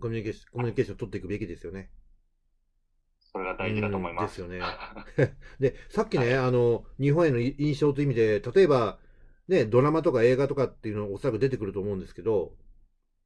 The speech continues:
Speaker 2: はい。
Speaker 1: あの、まあ、ね、ああいうも変わらずそのドラマないし映画ってのは、結構その、まあ、恋愛ものって結構多いじゃないですか。で、
Speaker 2: はい。
Speaker 1: ね、昔も今もね、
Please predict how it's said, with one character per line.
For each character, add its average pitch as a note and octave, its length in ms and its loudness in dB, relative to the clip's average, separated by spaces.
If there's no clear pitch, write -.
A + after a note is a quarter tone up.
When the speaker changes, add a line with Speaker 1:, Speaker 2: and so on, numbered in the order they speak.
Speaker 2:
は A#2 160 -12
い。 - 160 -18
Speaker 1:
あ A2 160 -4
の、 A2 280 -2
ま C3+ 380 -2
あ、 - 120 -20
ね、 F3 120 -2
あ B2+ 60 -4
あ D3+ 60 2
い D#3+ 40 4
う D#3 60 2
も B2 140 0
変 C3 120 0
わ C3+ 60 2
ら C3+ 60 4
ず A2+ 60 -6
そ B2 60 -4
の A2 80 -4
ド A#2+ 100 6
ラ C3 120 4
マ C#3 220 2
な C3 140 -4
い A#2+ 40 -2
し A2 140 -6
映 A#2 80 0
画 B2+ 100 0
っ B2 40 -4
て B2+ 100 -10
の G#2+ 80 -8
は、 F#2 120 -14
結 F#3 160 -2
構 - 100 4
そ A2+ 140 -8
の、 G2 560 -6
ま C3 160 -6
あ、 F#2+ 40 -8
恋 C#3 200 2
愛 D3+ 100 0
も C#3+ 100 0
の C#3+ 100 0
っ C3+ 40 -8
て - 80 -14
結 - 180 -8
構 A2+ 100 0
多 B2+ 80 4
い - 20 2
じ G#2+ 60 -2
ゃ E2+ 40 -4
な D#2 60 -14
い D2+ 40 -14
で C#2 60 -18
す - 80 -20
か。 - 180 -20
で、 G#2 220 -4
Speaker 2:
は G2+ 60 -2
い。 E2+ 220 -12
Speaker 1:
ね、 D#3+ 160 0
昔 C#3+ 340 -2
も C#3 460 4
今 C#3+ 160 -4
も G2+ 100 -6
ね、 G2+ 120 -6